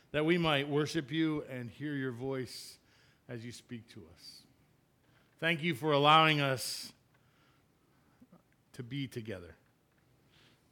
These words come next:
for allowing us to celebrate the victories of this week, for allowing us to share in the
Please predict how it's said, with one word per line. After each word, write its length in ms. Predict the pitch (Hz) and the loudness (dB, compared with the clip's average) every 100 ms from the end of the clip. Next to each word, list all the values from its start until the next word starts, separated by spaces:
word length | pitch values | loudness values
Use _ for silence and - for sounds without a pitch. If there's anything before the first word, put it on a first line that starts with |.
| _ _ _ _ - | _ _ _ _ -6
for 100 | 143 | -2
allowing 560 | 143 160 185 185 170 151 | 4 8 8 8 6 2
us 320 | 139 131 - | 0 -2 -6
to 140 | 127 | -12
celebrate 760 | - 156 175 165 123 120 101 95 - _ _ _ _ _ _ _ _ _ _ - | -4 0 2 0 -2 -4 -6 -10 -18 _ _ _ _ _ _ _ _ _ _ -18
the 60 | |
victories 580 | 113 151 - 127 123 110 | -8 -8 -8 -6 -6 -6
of 140 | 113 110 | -8 -10
this 240 | 113 - | -12 -12
week, 220 | 107 98 _ _ _ _ _ _ _ _ _ _ _ _ _ _ _ _ _ _ _ _ _ _ _ _ _ | -14 -14 _ _ _ _ _ _ _ _ _ _ _ _ _ _ _ _ _ _ _ _ _ _ _ _ _
for 120 | 123 | -8
allowing 520 | 120 123 135 139 131 120 | -4 -2 -2 -4 -4 -6
us 240 | 107 - | -8 -12
to 140 | - | -16
share 480 | 113 - 135 131 117 | -12 -4 -2 -2 -4
in 160 | 110 104 | -6 -10
the 140 | 101 | -12